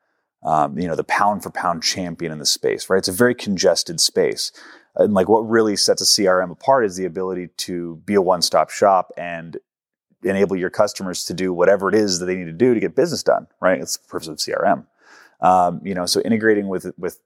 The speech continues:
with credit and having the ability to pull credit inside your C R M gives you a leg up because you're not, they're not having to, uh, have your end users sign into a third-party system, you know,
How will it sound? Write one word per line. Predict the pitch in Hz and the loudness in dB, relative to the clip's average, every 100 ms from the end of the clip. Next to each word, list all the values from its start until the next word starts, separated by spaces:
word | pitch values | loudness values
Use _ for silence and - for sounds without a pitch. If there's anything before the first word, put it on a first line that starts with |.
| _ | _
with | - - | -10 -4
credit | - 117 107 | 0 2 0
and | 85 | -4
having | 90 92 92 | -4 -4 -4
the | 90 | -8
ability | 90 85 | -6 -8
to | 73 | -10
pull | - 120 | -4 -4
credit | - 95 - | 0 -4 -2
inside | 120 151 127 92 | 0 0 2 0
your | |
C | 85 104 90 | -2 0 4
R | 82 | 4
M | 98 170 - _ - - - _ 98 | 2 -4 -12 _ -20 -20 -20 _ -2
gives | 107 170 156 | 4 4 4
you | 135 | 2
a | 104 | 4
leg | 95 98 | 4 4
up | 117 104 | 4 2
because | 98 - 98 87 | -2 -6 -4 -4
you're | 95 | -2
not, | 101 101 - - | 2 2 0 -2
they're | 107 | 0
not | 101 90 | 0 -2
having | - 95 92 | -4 -8 -8
to, | - 90 87 85 85 - _ - | -12 -10 -8 -8 -10 -14 _ -8
uh, | 80 57 - - - | -4 -4 -4 -8 -6
have | - 101 | -2 -2
your | 101 | 0
end | 98 123 | 2 2
users | 107 95 98 95 - _ _ _ | 2 0 0 -2 -4 _ _ _
sign | - - 92 | 0 2 2
into | 117 123 107 | 2 4 2
a | |
third-party | - 101 92 78 87 87 | 2 -2 -2 0 0 0
system, | - 82 - 87 82 _ _ _ - | -4 -4 -2 -2 -2 _ _ _ -4
you | 90 | 0
know, | 82 80 | 0 0